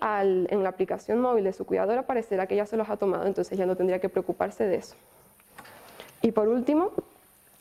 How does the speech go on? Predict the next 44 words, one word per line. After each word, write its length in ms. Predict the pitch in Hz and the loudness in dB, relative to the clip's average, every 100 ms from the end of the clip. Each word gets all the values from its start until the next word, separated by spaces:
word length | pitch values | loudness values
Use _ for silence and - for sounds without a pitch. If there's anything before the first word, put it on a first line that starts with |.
| - | -2
implementé 680 | 240 214 214 208 202 214 247 | 0 2 2 2 2 2 2
también 260 | 254 240 254 | 2 2 2
el 60 | |
registro 360 | 262 240 - 277 | 0 -4 -2 0
de 80 | 269 | 0
constantes 440 | 233 220 226 240 | -4 -4 -2 -2
vitales, 400 | 240 208 190 190 | -2 0 -2 -2
que 100 | - | -4
eso 120 | 196 | 0
lo, 100 | 220 220 208 196 | 0 0 0 0
lo 120 | 202 | 0
haría 280 | 202 208 190 | 2 2 0
el 100 | 175 | 0
cu-, 180 | - 180 | -2 0
el, 480 | 185 175 165 165 190 _ - - - | 0 2 2 0 -4 _ -20 -20 -6
el 140 | - 202 | -2 0
paciente, 500 | 202 - 220 214 185 | -2 0 -2 0 -4
pues, 180 | - - | -4 -8
a 80 | |
sí 160 | - 208 | -2 0
mismo 300 | 220 254 302 | 2 0 0
o 180 | 247 214 | 2 0
el 60 | |
cuidador 280 | 190 196 196 | 2 2 2
cuando 180 | 214 220 | 0 -4
estuviera 220 | - 214 | -2 -2
en 60 | 185 | -2
casa 200 | 185 - | -6 -4
del 80 | 190 | -4
paciente 420 | 190 220 233 254 | -4 -2 0 0
desde 200 | 240 202 | 0 -2
su 120 | - | -4
aplicación. 600 | 196 175 185 190 185 175 - - - - - - - | -4 -2 -4 -4 -6 -6 -10 -20 -20 -20 -20 -6 0
Eh, 140 | 214 | 2
para 220 | 214 202 | 2 2
no 100 | 208 | 0
ser 140 | 208 226 | 2 2
muy 260 | 233 247 | 2 2
pesada, 460 | 240 240 254 247 247 | 0 -4 -2 -2 0
pues 160 | 220 | 0
simplemente 440 | 220 202 202 208 214 | 0 0 0 0 -2
puse 300 | 202 214 220 | -4 0 0
dos, 160 | 214 220 - | 0 -4 -6
dos, 600 | 202 202 202 196 190 | -2 0 0 0 -2